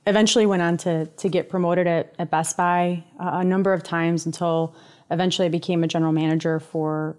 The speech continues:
uh, a number of different stores throughout Chicago.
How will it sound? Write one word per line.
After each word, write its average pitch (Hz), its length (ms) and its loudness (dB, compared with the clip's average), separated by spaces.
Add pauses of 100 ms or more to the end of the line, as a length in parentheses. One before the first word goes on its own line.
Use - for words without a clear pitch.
uh, 190 160 -16 (140)
a - 80 -2
number 208 240 2
of 190 80 0
different 170 280 -4
stores 160 380 -2
throughout 156 460 -4
Chicago. 165 720 -2